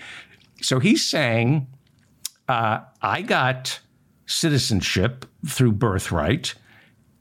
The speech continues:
Uh, I'm not a hypocrite because everybody in America <laughs> gets citizenship through birthright." Uh, y-, yeah, the difference is you want to get rid of birthright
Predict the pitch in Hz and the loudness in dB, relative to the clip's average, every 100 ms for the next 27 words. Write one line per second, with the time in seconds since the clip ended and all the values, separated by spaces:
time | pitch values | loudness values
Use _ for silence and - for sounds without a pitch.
0 | _ _ - 104 98 - _ 104 131 180 | _ _ -2 0 0 -2 _ -2 2 2
1 | 170 113 101 - 123 190 190 196 180 196 | 2 2 0 0 0 2 0 0 2 2
2 | 190 - - _ 208 269 320 269 160 131 | 2 -6 -10 _ -2 2 4 4 4 4
3 | 123 107 104 92 87 82 - 73 65 - | 2 4 2 2 0 -2 -2 -2 -4 -12
4 | - _ _ _ _ _ - - - 143 | -20 _ _ _ _ _ -20 -10 -6 -4
5 | - - - - - - - 175 131 - | -4 -8 -6 -2 -2 -2 -4 -2 -2 -2
6 | 127 - 139 - - - - 151 123 120 | -2 0 -2 -4 -18 -20 -2 2 4 4
7 | 107 104 - 80 67 - - - - - | 2 0 -2 -2 -2 -12 -16 -20 -20 -20
8 | - - _ _ _ - - 226 226 233 | -20 -20 _ _ _ -6 -2 2 2 2
9 | 220 - _ _ - - - 156 - 220 | 0 -8 _ _ -8 -6 -4 -4 -2 0
10 | 247 294 247 214 220 302 311 226 202 175 | 4 4 4 2 2 2 2 2 2 0
11 | - 196 247 294 277 233 202 190 - 165 | 4 6 6 6 4 4 2 2 4 4
12 | 220 214 202 180 - 147 135 135 131 160 | 6 4 2 0 -2 2 4 2 2 4
13 | 156 160 - 143 139 127 127 | 2 0 -2 2 2 2 -2